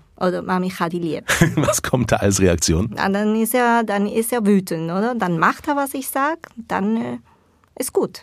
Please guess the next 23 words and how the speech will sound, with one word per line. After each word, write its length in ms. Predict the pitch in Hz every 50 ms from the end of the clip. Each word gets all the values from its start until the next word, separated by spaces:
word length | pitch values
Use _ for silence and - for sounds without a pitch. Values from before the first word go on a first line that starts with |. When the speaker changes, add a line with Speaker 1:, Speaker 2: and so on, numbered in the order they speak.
| - - -
Speaker 2:
Und 160 | - - -
dann 100 | 85 85
kommt 220 | - - 80 80
der 80 | 85 76
Liebesentzug 640 | 65 76 78 76 82 - - 78 73 - - 69 69 -
für 120 | - -
ein 120 | - - -
paar 160 | - - 71
Minuten 420 | 73 71 67 65 64 65 - -
und 140 | - 71 -
dann 100 | - 69
steht 240 | - - 57 - -
er 60 | -
nachher 260 | - - - - -
wieder 160 | 64 - - -
da. 220 | - - - - - -
Speaker 1:
Genau, 340 | 226 202 151 - - - 175 180
das 220 | - 175 - -
kommt 240 | - 202 185 185 185
dann 160 | 170 165 147
auch. 280 | - - 156 151 165 -
<laughs> 120 | - -
Aber 380 | - 196 214 202 254 269 285 294